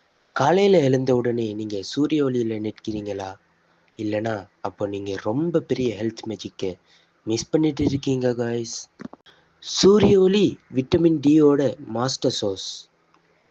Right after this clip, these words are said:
இது நம்ம எலும்பு, immunity and மனநிலையை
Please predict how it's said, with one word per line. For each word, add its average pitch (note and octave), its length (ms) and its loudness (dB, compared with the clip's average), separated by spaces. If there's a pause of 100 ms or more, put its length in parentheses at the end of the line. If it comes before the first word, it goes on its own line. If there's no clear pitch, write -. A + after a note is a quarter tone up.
(260)
இது C#3+ 400 2
நம்ம B2+ 280 4
எலும்பு, B2 680 2 (340)
immunity C3+ 800 4 (400)
and C#3 240 0
மனநிலையை D#3+ 760 6